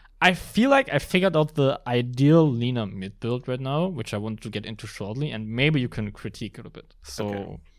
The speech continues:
Speaker 1: I go one talisman, but before that I just rush bottle, 'cause you need bottle obviously right now. So I go bottle, talisman, brown boots, uh, Eul's, Kaya, Travels,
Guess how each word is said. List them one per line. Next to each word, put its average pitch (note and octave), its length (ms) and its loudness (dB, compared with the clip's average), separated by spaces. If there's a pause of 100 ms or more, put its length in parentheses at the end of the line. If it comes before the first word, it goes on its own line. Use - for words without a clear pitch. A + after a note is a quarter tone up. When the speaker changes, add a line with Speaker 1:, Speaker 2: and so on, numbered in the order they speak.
(1040)
Speaker 1:
I C#3+ 180 4
go D#3+ 540 6
one C3 380 2
talisman, E3+ 680 2 (340)
but G#2 180 -2
before A#2 320 -2
that C#3+ 160 2
I A2+ 80 -4
just G#2 240 -8
rush G2 160 -6
bottle, C3+ 480 -4
'cause - 300 -14
you A2 60 -10
need G#2+ 180 -8
bottle G2 240 -10
obviously A2+ 400 -6
right A2+ 100 0
now. C3+ 220 0 (380)
So - 140 -4
I C#3+ 60 -2
go C3+ 120 0
bottle, C#3+ 440 4
talisman, E3 600 4
brown A2+ 340 -2
boots, F3+ 520 -4 (180)
uh, G2+ 360 -4
Eul's, C#3 680 2 (580)
Kaya, C#3 600 2 (800)
Travels, C3 840 0